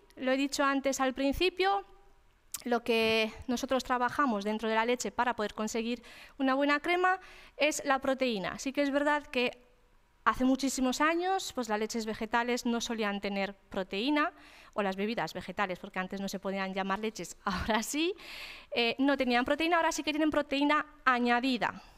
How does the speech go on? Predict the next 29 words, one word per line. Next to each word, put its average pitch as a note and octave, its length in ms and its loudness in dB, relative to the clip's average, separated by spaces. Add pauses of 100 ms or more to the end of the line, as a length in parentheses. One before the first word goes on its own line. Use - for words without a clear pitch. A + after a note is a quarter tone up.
(120)
la - 120 -2
de F#3+ 140 -4
soja, C4 680 2 (480)
e A#3 100 -2
incluso C#4+ 380 2
la C4 140 4
de A#3 120 0
guisante, B3+ 500 0
me A3 80 0
parece A3+ 220 -2
que A#3 100 -4
tiene G3+ 120 2
muchísima G#3 720 0
proteína, B3 720 0 (240)
la G#3+ 140 2
de G3+ 100 2
avena. A#3+ 460 2 (800)
¿Qué E4+ 140 4
recomiendo E4 480 4
yo D#4+ 140 4
a - 20 6
la D#4 100 4
hora D#4 180 4
de, D4+ 400 2
eh, A#3+ 280 4
emulsionar A#3+ 640 4
leches A3+ 580 0
vegetales? B3+ 800 0 (280)
Es D4 440 0